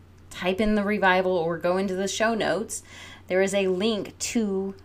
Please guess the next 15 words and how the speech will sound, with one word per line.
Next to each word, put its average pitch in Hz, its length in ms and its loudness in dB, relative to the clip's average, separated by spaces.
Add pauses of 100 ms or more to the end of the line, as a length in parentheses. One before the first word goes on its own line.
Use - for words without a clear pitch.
(160)
my 180 680 4
Facebook 185 380 -2
group 185 360 0
where 180 260 6
I 165 220 6
have 180 220 -2
Facebook - 460 -4
Lives 208 580 4 (480)
and 170 240 0
I 170 100 2
give 175 200 -4
you 180 100 -2
guys 165 320 2
more 156 260 -2
support. - 680 0